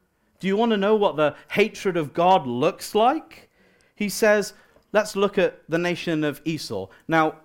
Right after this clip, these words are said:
just to clarify, later on in verse four, he refers to Esau as Edom. Esau was the father of the Edomites. The nation that came out of Esau, they were called the Edomites. The reason is,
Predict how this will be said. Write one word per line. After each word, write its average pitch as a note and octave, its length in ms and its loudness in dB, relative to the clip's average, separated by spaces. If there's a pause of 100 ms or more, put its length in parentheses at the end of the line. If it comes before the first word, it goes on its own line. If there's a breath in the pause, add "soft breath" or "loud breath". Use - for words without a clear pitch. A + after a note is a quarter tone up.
(160)
just G3 260 -2
to F3 100 -2
clarify, D#3 480 2
later D#3 420 0
on D#3+ 180 2
in B2+ 120 -2
verse C#3+ 240 -4
four, B2 340 -2 (200 loud breath)
he F3 140 -4
refers F3+ 380 -2
to - 200 -10
Esau D#3+ 440 0
as C3 260 -8
Edom. G#3+ 380 -2 (840 soft breath)
Esau G#3 420 2
was D#3+ 240 0
the D#3 80 -6
father F#3 420 4
of C#3+ 220 -2
the D3 220 -4
Edomites. G#2 500 -10
The D3 160 0
nation F3+ 440 -2
that E3 140 -6
came F3 280 -2
out D3+ 100 0
of C#3+ 140 -6
Esau, E3+ 360 -4
they D#3 160 0
were D3+ 80 -4
called D3 220 -4
the C#3 180 -6
Edomites. G#2 460 -8 (220 soft breath)
The D#3 100 -4
reason F#3 400 -2
is, D3 400 -4